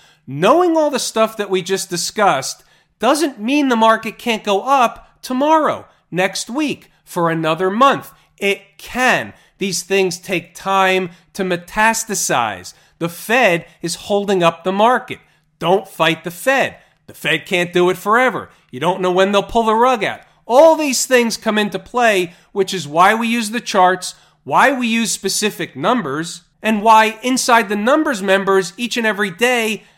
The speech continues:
have my best work at the tip of their fingertips. What's going on down at the transportation department? On its face, it was an ugly day, down three percent, two hundred and sixty-four points.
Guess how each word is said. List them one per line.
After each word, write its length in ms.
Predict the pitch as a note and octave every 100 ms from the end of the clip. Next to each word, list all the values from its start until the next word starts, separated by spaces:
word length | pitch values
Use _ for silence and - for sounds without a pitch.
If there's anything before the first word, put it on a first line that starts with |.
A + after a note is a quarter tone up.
| _
have 300 | - G3+ F#3+
my 180 | G3+ G3
best 580 | - E3+ D#3+ - - _ -
work 500 | C3 G#3+ F#3+ F#3 - _ F3+
at 160 | F3+
the 80 | F#3
tip 400 | F3+ - F#3 F3
of 60 | F3+
their 140 | F#3+
fingertips. 920 | F#3+ B3 B3 G3 - B2+ - - - _ _
What's 220 | E3+ - -
going 260 | C#4+ B3
on 240 | A#3 A3 G#3+
down 220 | G#3 G#3+
at 80 | -
the 40 |
transportation 800 | E3+ G#3 G3 - - G#3+ G#3+ F3
department? 540 | C#3 D#3+ A#2 - F#2 _ -
On 180 | F#3+
its 160 | - -
face, 580 | - C#4 C#4 F3+ F3 -
it 120 | G3 G3+
was 160 | F#3+
an 200 | F3+ F3 F#3+
ugly 400 | G3 F3 E3+ E3
day, 420 | F#3 A#3 D3 C3+
down 280 | D#3+ D#3+ E3
three 340 | - F3+ G3
percent, 520 | E3+ F3 - A3+ G#3+
two 180 | - F3+
hundred 180 | F3+ F3
and 120 | E3+
sixty-four 680 | - F3 - F3+ F3 E3 D3+
points. 640 | - D4 D#3+ G#2 -